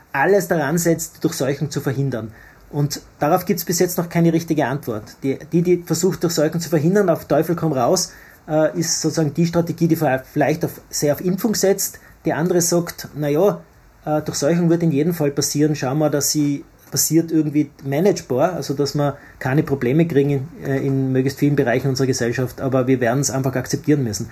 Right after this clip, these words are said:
Und fragen's mir nicht, was da, was, was richtig und falsch ist, ja. Also ich sag nur, der Virus wird bleiben, er wird nicht verschwinden, äh, und, äh, reden wir in einem Jahr drüber, äh, ob wir dann eine tolle Impfung haben,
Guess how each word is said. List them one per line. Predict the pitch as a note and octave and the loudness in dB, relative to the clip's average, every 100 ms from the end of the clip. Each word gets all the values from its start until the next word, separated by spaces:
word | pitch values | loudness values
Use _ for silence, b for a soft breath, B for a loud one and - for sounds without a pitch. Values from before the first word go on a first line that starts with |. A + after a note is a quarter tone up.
| B B B B | B B B B
Und | D#3+ E3 - - _ _ - | 0 0 -2 -16 _ _ -12
fragen's | C#3+ D#3 F3 | -2 0 2
mir | F#3 | 2
nicht, | F3+ E3+ | 2 2
was | E3+ E3+ | 0 4
da, | E3+ E3+ | 4 4
was, | D#3+ D#3 D#3+ | 2 -4 -2
was | D3+ | 0
richtig | D#3+ E3 E3+ | 0 0 0
und | E3 | 0
falsch | C3+ C#3+ E3 | 0 -4 -4
ist, | A2 - | -8 -6
ja. | C3 D3 - | -6 -6 -8
Also | B2+ - | -12 -8
ich | E3+ E3+ | -6 0
sag | E3 | 2
nur, | D#3+ E3 E3+ - | 4 4 2 -2
der | - C3+ | -4 0
Virus | D3+ D#3+ D#3 | 2 2 0
wird | - | 0
bleiben, | C3 B2 E3 F3 E3+ B B | -2 0 0 -2 -6 B B
er | D3 | 0
wird | D#3 E3 | 0 0
nicht | D#3+ | -4
verschwinden, | C#3+ - D#3+ E3 C#3+ C#3+ b b b | -4 0 0 0 -4 -6 b b b
äh, | C#3 C3 C3+ | -4 0 -2
und, | - C#3 C3+ - | -2 -6 -6 -10
äh, | F2+ C3 - D#3 C#3 C3 | -16 -14 -12 -8 -8 -6
reden | C3 D3+ | -2 2
wir | E3 | 4
in | D3+ | 4
einem | D3 | 2
Jahr | C3+ D3 | 2 2
drüber, | - D#3 D3+ D3+ C#3+ - | 4 4 6 4 2 -2
äh, | |
ob | C#3+ C#3+ D3 | 0 2 2
wir | C#3+ | 0
dann | C#3 C#3 D3 | 2 0 0
eine | D3 C#3+ | 0 -2
tolle | - D3 D3+ | 0 2 2
Impfung | D#3+ E3+ D#3 | 0 0 0
haben, | C3+ C3 D3 | 2 2 0